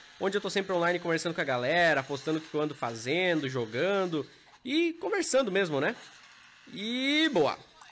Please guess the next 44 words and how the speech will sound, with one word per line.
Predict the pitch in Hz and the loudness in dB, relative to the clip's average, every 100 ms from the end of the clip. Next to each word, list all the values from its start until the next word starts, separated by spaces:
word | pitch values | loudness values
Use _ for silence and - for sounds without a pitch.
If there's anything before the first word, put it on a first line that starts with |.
| - | -6
Vamos | 147 160 | -2 0
ver, | 143 220 | 2 2
até | 254 180 | 2 0
consegui | 196 160 175 | -2 0 2
um | |
recorde | 160 160 156 | 2 2 -2
pessoal | 165 156 151 147 | -4 -2 0 2
na | 190 | 0
pista. | 233 262 - 262 262 _ _ _ _ _ _ _ _ - | -2 -6 -6 -8 -10 _ _ _ _ _ _ _ _ -8
E | 233 | 0
olha | 254 247 | 4 4
só, | 240 - 156 285 | 2 0 2 2
quarto | 339 - 170 262 381 | 2 2 2 2 0
lugar, | 330 208 185 311 | -2 2 2 2
moleque! | 381 330 208 131 - 143 | 2 4 4 4 0 0
As, | 165 202 190 180 | 4 2 2 2
olha, | 240 247 - - - | 2 2 0 -6 -4
e | 180 | 0
agora | 226 277 | 4 6
é | |
legal | 254 262 | 6 2
que | 262 | 0
o | |
game | 247 | -2
também | 247 240 | 0 0
tem | 233 | 0
essas | 233 226 | -4 -4
paradas | - 214 226 208 | 0 2 2 -2
de | 180 190 | -10 -12
desafios | 196 226 - - 160 170 | -2 -2 -2 -4 -4 -2
aqui, | 135 143 | -2 -4
ó, | |
que | 131 | -4
a | |
galera | 127 135 151 | -2 0 0
pode | 151 151 156 | 0 -2 -4
te | 165 | -10
desafiar | 156 165 175 175 151 165 | -4 -2 -2 0 2 2
pra | 180 | 0
você | 170 175 180 185 | -4 -4 -2 0
bater | 196 202 208 | -2 -2 0
um | 226 | 2
recorde | 226 254 277 | 0 -2 -2
deles. | 196 185 127 - | 0 0 0 -8